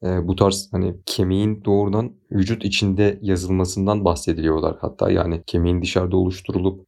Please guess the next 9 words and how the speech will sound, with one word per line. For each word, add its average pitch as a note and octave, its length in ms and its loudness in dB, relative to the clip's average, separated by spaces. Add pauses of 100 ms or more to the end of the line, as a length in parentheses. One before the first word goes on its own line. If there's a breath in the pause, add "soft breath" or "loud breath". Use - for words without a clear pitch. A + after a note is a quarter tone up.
vücudun F#2+ 380 0
içine F#2 300 -2
aktarılması F#2 540 -2
değil C3+ 180 0
de - 160 -2 (120)
kemiğin G2 380 0
doğrudan G2+ 420 0 (180)
vücudun F#2 440 0
içine G#2 480 -2